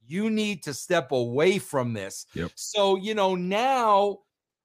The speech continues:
Speaker 1: it, it, it seems like the company is much more vulnerable to be bought over, but
Speaker 2: Yeah.
Speaker 1: at the same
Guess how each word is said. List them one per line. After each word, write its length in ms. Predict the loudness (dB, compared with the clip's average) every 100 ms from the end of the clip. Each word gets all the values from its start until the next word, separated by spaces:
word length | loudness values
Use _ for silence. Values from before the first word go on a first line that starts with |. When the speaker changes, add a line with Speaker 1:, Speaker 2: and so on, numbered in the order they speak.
| _
Speaker 1:
it, 220 | -2 -2 -2
it, 220 | -2 -2 0
it 240 | -2 -2
seems 680 | -6 -10 -8 -8 -8 -8 -2
like 440 | 0 2 0 -6 _ _ _
the 140 | -6
company 880 | -4 -4 -4 -2 -2 -2 -2 -4 -8 -6
is 340 | -4 -4 -4
much 560 | -10 -2 0 -2 -6 -8
more 560 | -2 0 4 4 4 0 -6
vulnerable 1080 | 0 2 2 0 0 0 2 4 4 2 -6 _ _ _ _ -12
to 320 | -2 0 0
be 380 | -2 -2 0 -2
bought 480 | -2 2 4 4 6
over, 560 | 4 4 2 0 0
but 420 | -4 0 2 2 -2
Speaker 2:
Yeah. 100 | -4
Speaker 1:
at 140 | -4
the 100 | -4
same 640 | -4 -4 -2 -2 -2 -4 -6